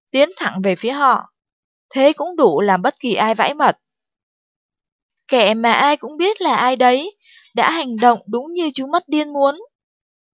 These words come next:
Cô Ton sụt sịt. "Chú mắt điên bảo là hắn mong Harry đi cùng thần sáng mạnh mẽ, già dặn nhất, và khi phát hiện ra Montagut, hắn chuyển sang chú Kingsley."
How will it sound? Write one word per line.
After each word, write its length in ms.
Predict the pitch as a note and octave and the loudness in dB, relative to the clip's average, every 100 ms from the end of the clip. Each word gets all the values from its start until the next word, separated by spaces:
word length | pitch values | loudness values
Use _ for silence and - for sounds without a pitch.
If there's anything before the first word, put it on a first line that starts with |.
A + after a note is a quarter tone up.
| _ _ _ | _ _ _
Cô 140 | A3+ A3 | -4 -2
Ton 320 | - A#3+ B3 | 2 2 2
sụt 180 | A3+ F3 | -4 -6
sịt. 200 | - F#3+ - _ _ _ _ _ _ _ _ | -2 -2 -2 _ _ _ _ _ _ _ _
"Chú 200 | C#4+ D#4 | -4 -2
mắt 180 | F4+ G#4 D#4+ | -2 -2 -2
điên 240 | D#4+ D4+ | -4 0
bảo 340 | C4+ G3 B2 | 2 4 2
là 220 | A3+ A#3+ A3+ | 2 2 2
hắn 180 | B3 E4 F4+ | -2 -6 -4
mong 200 | D#4+ D4+ | -4 -2
Harry 360 | D4+ D4 D4 | -4 -2 -2
đi 160 | C4 D4 | -2 -4
cùng 240 | C#4+ B3+ | -4 -6
thần 180 | A3+ A3 | -6 -6
sáng 260 | - C4 F4 | -2 -2 -2
mạnh 240 | E4+ B3 | -8 -4
mẽ, 280 | B3 - F4+ A4+ _ - - _ | -2 -2 -4 -6 _ -20 -20 _
già 220 | A#3+ C4 | 4 6
dặn 320 | A#3+ A#3 - B3+ | 6 4 0 0
nhất, 200 | D#4+ - _ _ _ _ - | 0 -2 _ _ _ _ 0
và 160 | G3+ | 0
khi 220 | F#3+ C#4 D4 | 0 -4 -2
phát 180 | F4+ | -2
hiện 200 | F#4+ C4 G3+ | 0 -4 -2
ra 140 | C4+ | -2
Montagut, 640 | C4 C4+ B3+ B3+ C4 E4+ - _ _ _ _ | -2 -2 2 2 4 2 0 _ _ _ _
hắn 200 | B3+ B3 E4 | -8 -8 -8
chuyển 260 | - A3 D#3 | -2 0 0
sang 260 | - C#4+ C#4+ | -2 -2 -2
chú 120 | D#4 | -6
Kingsley." 600 | - D4 C#4+ D4 C#4 C4+ | -6 -4 0 0 -2 -8